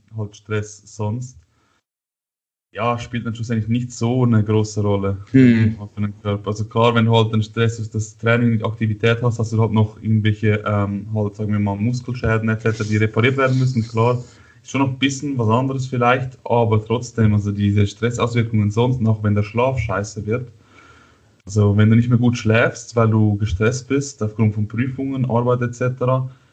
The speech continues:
Speaker 1: ja, ist dann nicht optimal für eine Generation. Du könntest auch
Speaker 2: Mhm.
Speaker 1: halt, wenn du keinen Stress hast, einfach ein paar Stunden weniger schlafen, kö-, kommt dann etwas Gleiche raus. Also, dass das nicht optimal ist, ist auch wieder irgendwie logisch.
Speaker 2: Mhm.
Speaker 1: Aber eben da wirklich, äh,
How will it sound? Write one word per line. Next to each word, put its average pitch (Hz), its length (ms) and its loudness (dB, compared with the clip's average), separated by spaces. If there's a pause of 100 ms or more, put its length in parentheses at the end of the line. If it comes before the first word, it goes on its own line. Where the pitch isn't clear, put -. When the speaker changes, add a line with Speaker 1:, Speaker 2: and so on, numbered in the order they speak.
(760)
Speaker 1:
ja, 131 380 0
ist 123 180 -4
dann 120 120 0
nicht 127 180 0
optimal 120 340 0
für 127 60 -2
eine 127 140 2
Generation. 120 560 -2
Du 104 60 0
könntest 113 280 0
auch 117 80 2
Speaker 2:
Mhm. 117 180 4
Speaker 1:
halt, 117 300 -2 (100)
wenn 117 200 -2
du 113 200 0
keinen 127 280 -2
Stress 135 320 -4
hast, 131 200 -4
einfach 117 200 -4
ein - 80 -12
paar 120 140 2
Stunden 117 260 -2
weniger 120 260 0
schlafen, 127 640 -4
kö-, 127 300 -6
kommt 120 520 -4
dann 117 280 4
etwas 113 360 -4
Gleiche 127 320 -10
raus. 107 280 -14
Also, 107 220 -8
dass 107 140 -10
das 127 160 -6
nicht 131 160 -14
optimal 123 380 -12
ist, 120 120 -12
ist - 80 -18
auch 127 200 -10
wieder 113 180 -10
irgendwie 107 220 -8
logisch. 123 560 -8 (340)
Speaker 2:
Mhm. 113 260 6
Speaker 1:
Aber 107 100 2
eben 110 480 -6
da 117 280 0 (120)
wirklich, 110 440 0
äh, 110 120 -4